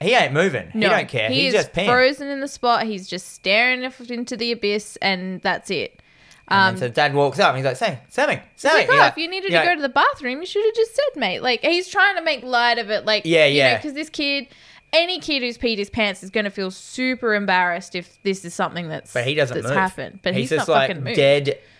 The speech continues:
Speaker 1: stunned, looking forward, n-, eyes not moving, eyes open.
Speaker 2: Mm.
Speaker 1: And the dad's just like, "Uh, are you okay?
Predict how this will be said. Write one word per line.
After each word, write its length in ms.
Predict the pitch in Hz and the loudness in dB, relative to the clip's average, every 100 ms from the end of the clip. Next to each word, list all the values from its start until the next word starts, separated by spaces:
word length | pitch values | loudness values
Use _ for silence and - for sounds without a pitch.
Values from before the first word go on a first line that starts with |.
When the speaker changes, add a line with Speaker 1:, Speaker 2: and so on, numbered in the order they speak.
| _ - | _ -18
Speaker 1:
stunned, 840 | - - - 139 123 127 127 117 - - - _ | -16 -14 -4 -2 0 0 -2 -8 -14 -20 -20 _
looking 500 | 131 139 151 160 151 | 2 4 4 2 -6
forward, 480 | 135 143 131 127 123 | -2 2 4 4 2
n-, 120 | 127 | 0
eyes 420 | 135 139 135 143 | -2 0 0 0
not 240 | 131 127 131 | 0 0 0
moving, 260 | 123 120 - | -2 -2 0
eyes 200 | 165 131 | 0 4
open. 420 | 135 139 110 104 - | 4 2 -4 -8 -10
Speaker 2:
Mm. 440 | 214 208 190 185 _ - | -8 -6 -8 -12 _ -8
Speaker 1:
And 140 | 127 | -6
the 60 | 123 | -2
dad's 220 | 123 120 | -2 -2
just 120 | 117 | -2
like, 180 | 123 - _ _ - | -2 -4 _ _ -2
"Uh, 380 | 110 104 104 - _ - | 0 2 0 -4 _ -10
are 60 | |
you 100 | 123 | -4
okay? 280 | 110 151 214 | -2 -2 -4